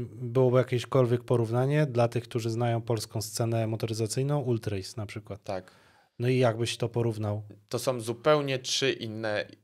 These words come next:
Speaker 2: eventy, na które zupełnie inaczej trzeba się przygotować.
Speaker 1: Czyli n-, nie ma tak naprawdę jeden do
Speaker 2: Nie
Speaker 1: jeden
Speaker 2: m-,
Speaker 1: jakiegoś,
Speaker 2: nie,
Speaker 1: który
Speaker 2: nie.
Speaker 1: Okej.
Speaker 2: Eventy, y, stricte, gdzie stoją auta,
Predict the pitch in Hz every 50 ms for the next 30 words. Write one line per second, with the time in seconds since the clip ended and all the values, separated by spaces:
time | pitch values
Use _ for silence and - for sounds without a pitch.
0 | - - 110 104 117 120 123 123 - 131 120 117 110 - - - 123 117 113 113
1 | 110 107 104 110 107 - 127 123 123 123 123 113 - - 104 113 113 110 - 107
2 | 104 - - 101 98 - 98 - - 95 95 95 - 90 87 85 - - - -
3 | _ _ _ _ - 131 131 131 123 123 113 - _ _ 143 131 131 131 127 127
4 | 123 120 127 131 131 139 135 131 127 123 123 123 123 123 123 120 117 - 127 117
5 | 117 123 117 117 127 117 117 123 120 123 120 120 120 120 123 123 123 135 127 120
6 | 120 120 117 - - 127 120 139 156 156 - - - 110 107 104 123 123 120 120
7 | 123 123 120 113 113 113 110 107 101 92 - - _ _ - 135 - - 98 -
8 | 90 123 113 131 143 156 151 151 151 135 127 123 120 117 - - 107 107 101 98
9 | - - 135 139 135 - 131 123 117 110 101 101 110 110 104 - - 127 123 120
10 | 113 - - 113 113 110 113 - 110 107 104 101